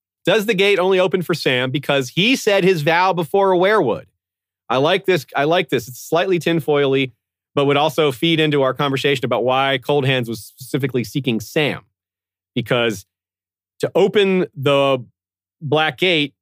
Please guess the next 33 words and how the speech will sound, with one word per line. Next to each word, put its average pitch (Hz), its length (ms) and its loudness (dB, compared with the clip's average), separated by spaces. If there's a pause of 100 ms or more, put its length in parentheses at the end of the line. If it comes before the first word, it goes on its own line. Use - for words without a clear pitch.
(100)
apparently 147 380 0
needs 135 180 0
a 123 60 -4
brother 120 280 0
who 110 40 -2
can 113 100 -12
say 113 140 -2
the 110 100 -4
vows. 110 460 -4
But 143 100 -2
maybe 185 480 2
it 156 80 -2
has 151 320 0
to 156 80 -4
be 131 320 0
a 131 80 0
brother 120 320 0
who 131 100 -2
said 120 240 -2
his 120 140 -2
vows 101 300 -4
before 117 400 -2
a 165 40 0
werewood 196 400 2
and 135 140 0
not 135 300 -2
one 131 240 -2
who's 123 160 -2
just 120 180 -10
said 120 160 0
his 110 140 -2
vows. 104 420 -4
Because 113 560 -4